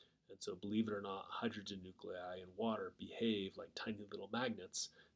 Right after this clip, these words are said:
and can induce currents in nearby coils via Faraday's law of induction.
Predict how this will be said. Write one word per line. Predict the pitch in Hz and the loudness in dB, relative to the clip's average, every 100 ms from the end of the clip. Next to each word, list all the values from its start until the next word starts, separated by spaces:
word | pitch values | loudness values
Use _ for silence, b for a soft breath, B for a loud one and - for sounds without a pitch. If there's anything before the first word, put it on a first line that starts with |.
| - | -6
and | 104 | -6
can | 98 | -4
induce | 95 95 113 113 113 | -6 4 10 10 8
currents | - 107 92 90 - 113 | 0 -2 -2 -6 -6 -8
in | 98 | -12
nearby | 87 82 - - | -12 -12 -12 -10
coils | 95 92 85 - - B B B - | -8 -6 -4 -2 -2 B B B -6
via | 95 | -4
Faraday's | 90 101 90 82 85 - | -4 -4 -6 -6 -6 -6
law | 78 - | -6 -10
of | - - | -14 -12
induction. | - - - - | -10 -6 -6 -8